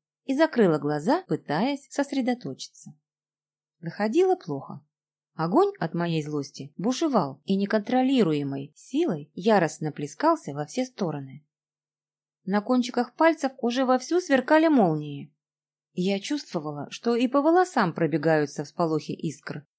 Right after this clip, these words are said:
а в груди яростно горит и завывает злое пламя. Но для построения портала мне была необходима полная сосредоточенность и ледяное спокойствие. Старательно подышав,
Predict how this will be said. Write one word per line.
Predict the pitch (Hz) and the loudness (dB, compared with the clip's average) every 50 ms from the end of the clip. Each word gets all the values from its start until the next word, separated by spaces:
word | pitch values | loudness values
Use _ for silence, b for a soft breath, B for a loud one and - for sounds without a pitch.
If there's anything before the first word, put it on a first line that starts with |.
| _ _ | _ _
а | - 160 147 | -8 -8 -6
в | 151 | -4
груди | 151 151 151 151 170 247 320 349 _ | -4 -4 -4 -2 0 0 0 -2 _
яростно | - 165 196 202 190 180 170 - - 165 160 | -2 0 2 4 4 2 0 -2 -2 -4 -2
горит | 143 156 156 151 208 285 339 - - | 0 0 0 2 2 2 0 0 -4
и | 170 156 | -8 -6
завывает | 151 160 160 143 156 151 156 226 311 339 330 294 - _ | -4 -4 -4 -4 -4 -2 0 2 4 4 2 0 -2 _
злое | - 151 147 165 165 180 214 226 220 208 | -14 -10 -6 -4 -2 0 2 2 0 0
пламя. | - 180 175 156 147 139 135 135 143 _ _ _ _ _ _ _ _ _ _ _ _ - | -2 -6 -6 -6 -6 -8 -10 -14 -16 _ _ _ _ _ _ _ _ _ _ _ _ -6
Но | 190 190 185 185 180 170 - - | -4 -2 -2 -2 -2 -4 -4 -6
для | 160 156 165 175 | -6 -2 -2 -2
построения | 175 180 175 - - - 180 175 175 175 170 160 160 156 | 0 -2 -4 -4 -2 -2 -2 0 -2 -4 -6 -6 -6 -6
портала | - - 151 151 151 - 240 269 302 294 285 269 269 - _ - | -4 -6 -6 -6 -4 -2 -2 0 2 2 2 0 -2 -4 _ -4
мне | 190 185 190 269 349 330 | -2 0 2 2 4 4
была | 311 339 311 311 311 | 4 6 6 6 6
необходима | 294 294 294 269 - - 269 269 233 240 269 254 254 254 | 6 6 4 4 2 2 0 2 2 2 2 2 2 0
полная | 247 _ - 165 160 170 180 202 202 202 196 190 | -2 _ -6 -4 -2 0 0 0 -2 -2 -4 -6
сосредоточенность | 185 - 180 - 180 185 175 208 202 - 285 277 - - 156 139 135 135 - - _ _ | -6 -6 -6 -4 -4 -2 -2 -2 -2 0 0 -2 -2 -2 -6 -8 -8 -10 -14 -18 _ _
и | - 170 202 247 - - | -2 0 0 0 0 0
ледяное | 190 180 147 151 160 147 143 143 143 165 185 | 0 0 0 0 -2 -2 -2 -4 -6 -6 -6
спокойствие. | 180 - - 185 - - 143 139 135 - _ - 127 131 - - _ _ _ _ _ _ _ _ _ - | -6 -8 -10 -10 -10 -10 -12 -12 -12 -14 _ -20 -20 -20 -20 -20 _ _ _ _ _ _ _ _ _ -20
Старательно | - - - 277 294 330 349 349 349 208 185 175 170 | -12 -4 0 2 2 4 2 2 2 2 2 2 0
подышав, | - - 151 147 156 151 - - 262 311 320 - | 0 0 -2 0 -2 -2 -2 -2 -2 -2 -2 -4